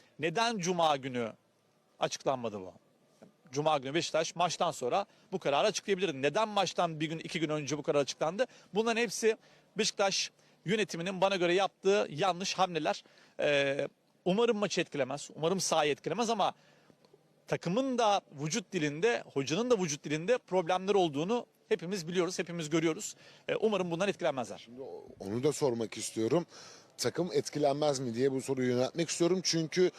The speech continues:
Speaker 2: Samet Aybaba, futbol takımları koordinatörü Samet Aybaba se-, tesiste, özellikle Ümraniye Nevzat Demir tesislerinde, özellikle genç oyuncular üzerinde çok sevilen bir isimdi.
Speaker 1: Hı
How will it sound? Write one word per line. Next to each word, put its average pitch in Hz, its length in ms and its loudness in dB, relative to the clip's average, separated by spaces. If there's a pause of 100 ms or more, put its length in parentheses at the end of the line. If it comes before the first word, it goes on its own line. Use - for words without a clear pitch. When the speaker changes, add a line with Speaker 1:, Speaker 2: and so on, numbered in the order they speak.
(220)
Speaker 2:
Samet 127 420 0
Aybaba, 160 400 4
futbol 151 300 0
takımları 147 340 -2
koordinatörü 139 440 2
Samet 147 280 0
Aybaba 147 240 4
se-, 139 300 0 (120)
tesiste, 123 440 0
özellikle 131 540 2 (320)
Ümraniye 139 460 2
Nevzat 135 340 2
Demir 143 160 4
tesislerinde, 123 720 2 (480)
özellikle 135 580 2
genç 147 320 2
oyuncular 143 400 2
üzerinde 131 380 2
çok - 200 -6
sevilen 135 400 0
bir 143 40 -2
isimdi. 139 340 -4
Speaker 1:
Hı 135 40 -10